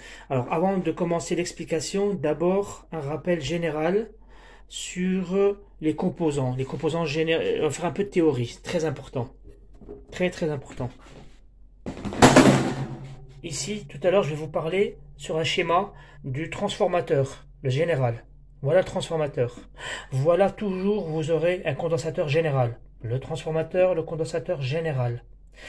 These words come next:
Ici, vous avez vos sorties. Diode Schottky, diode Schottky, une diode normale. Ça, c'est les sorties.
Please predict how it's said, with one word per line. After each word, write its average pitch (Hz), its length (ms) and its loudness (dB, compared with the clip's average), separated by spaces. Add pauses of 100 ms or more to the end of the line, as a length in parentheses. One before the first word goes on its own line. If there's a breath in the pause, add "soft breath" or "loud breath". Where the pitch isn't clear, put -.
(240 loud breath)
Ici, 202 300 -6
vous 175 200 -2
avez 175 200 2
vos 160 160 0
sorties. - 560 -2 (2000)
Diode 151 220 0
Schottky, 185 600 -6 (120)
diode 143 300 0
Schottky, 190 640 -6
une 151 140 -4
diode 147 200 2
normale. 147 560 4 (320 soft breath)
Ça, - 160 -4
c'est 190 140 -4
les 175 100 0
sorties. 175 640 -4